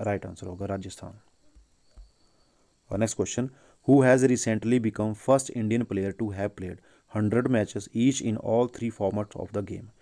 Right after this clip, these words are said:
हाल ही में कौन सा प्रथम भारतीय खिलाड़ी बना जिसने खेल के सभी तीनों फॉर्मेटों में प्रत्येक में सौ मैच खेले हैं? तो वो वाले खिलाड़ी हैं विराट कोहली, बी ऑप्शन राइट आंसर। नेक्स्ट क्वेश्चन,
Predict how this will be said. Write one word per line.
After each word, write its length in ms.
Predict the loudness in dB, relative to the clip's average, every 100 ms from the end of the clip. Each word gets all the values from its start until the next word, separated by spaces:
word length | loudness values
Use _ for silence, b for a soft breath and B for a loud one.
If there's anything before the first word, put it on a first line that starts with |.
| b b b
हाल 200 | 0 2
ही 60 | 4
में 120 | 0
कौन 200 | 0 -2
सा 120 | -2
प्रथम 320 | -4 -4 -4 -8 -4
भारतीय 300 | -2 -2 -4
खिलाड़ी 280 | -4 -4 -2
बना 200 | -2 -4
जिसने 260 | -4 -8
खेल 260 | -8 -4 -4
के 140 | -4
सभी 260 | -6 -4 -4
तीनों 300 | -2 -2 -2
फॉर्मेटों 440 | -2 -4 -4 -8
में 180 | -6 -6 -8 b b _
प्रत्येक 420 | -2 4 2 4
में 200 | 2 0 -4 -12
सौ 240 | 0 2
मैच 240 | 2 -4
खेले 240 | -6 -8 -8
हैं? 180 | -12 -14 _ _ -20 _
तो 80 | -4
वो 160 | -2 0
वाले 180 | -2 -2
खिलाड़ी 300 | -2 -2 -2
हैं 120 | -4
विराट 340 | -2 -2 -2
कोहली, 380 | -6 -4 -2 -2 b b _
बी 200 | -4 0
ऑप्शन 280 | 0 -2 -6
राइट 340 | -2 -2 -4 -10
आंसर। 220 | -18 -18 -20 _ -20 _ _ _ -20 -20 _ _ _ _ -20 _ _ _ _ _ 0
नेक्स्ट 180 | 0 0
क्वेश्चन, 360 | -4 -2 -4